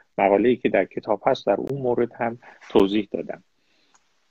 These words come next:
رکن اول این استش که عرصهٔ عمومی رو شما باید ملک مشاع تمام شهروندان جامعه بدونید، یعنی جامعه به همه متعلق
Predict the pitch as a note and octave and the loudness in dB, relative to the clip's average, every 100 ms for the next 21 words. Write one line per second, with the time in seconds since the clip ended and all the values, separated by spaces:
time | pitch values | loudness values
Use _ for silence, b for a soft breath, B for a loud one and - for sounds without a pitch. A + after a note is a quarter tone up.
0 | _ _ _ B B B - G#3 A#3+ - | _ _ _ B B B 6 8 6 0
1 | B3 G3 F#3+ F3+ F#3 F3 F#3 E3+ D#3+ D3+ | 0 0 -2 2 2 2 -2 -6 -6 -6
2 | - C#3+ - C#3 - B2+ - C#3 - C#3 | -8 -8 -4 -4 -4 -8 -4 -4 -2 -4
3 | C3+ C#3+ F#3 F#3+ - D3 C#3+ D3 D3 - | -4 -2 0 0 2 0 2 2 2 0
4 | D3+ - C#3 A2+ - B2+ - - A2 G#2+ | -4 -4 -10 -10 0 2 2 -4 -6 -6
5 | B2+ - - F2 A2 G2 F#2 A2 A#2 - | -10 -8 -6 -4 -6 -6 -2 -2 -4 -8
6 | G2 F#2 G2 F#2+ E2+ - - - F#3 G#3 | -10 -10 -10 -10 -12 -16 -20 -10 -4 -4
7 | G#3+ - E3 D#3 D3+ F3+ F#3 F3 b b | -2 0 2 2 -2 2 2 2 b b
8 | _ - - D3 E3 E3 G2+ - - F#2 | _ -2 0 0 0 0 -2 0 -2 -2
9 | E2+ | -8